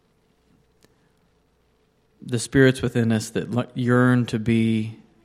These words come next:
like you, to fill up with the righteousness that you've created us to have.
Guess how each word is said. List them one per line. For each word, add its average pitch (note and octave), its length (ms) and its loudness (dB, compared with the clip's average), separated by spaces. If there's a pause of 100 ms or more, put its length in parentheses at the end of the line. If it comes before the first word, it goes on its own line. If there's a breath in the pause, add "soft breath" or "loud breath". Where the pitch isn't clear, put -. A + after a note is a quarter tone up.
like A2 360 -8
you, G2+ 340 -2 (160)
to G#2 320 -8 (520 loud breath)
fill B2 320 0
up A#2+ 220 0
with A2 160 -6
the G2+ 300 -6 (160)
righteousness A2+ 680 -4
that - 220 -10
you've A2 180 -10
created A2+ 560 -4
us G2+ 220 -6
to - 140 -14
have. G2+ 500 -8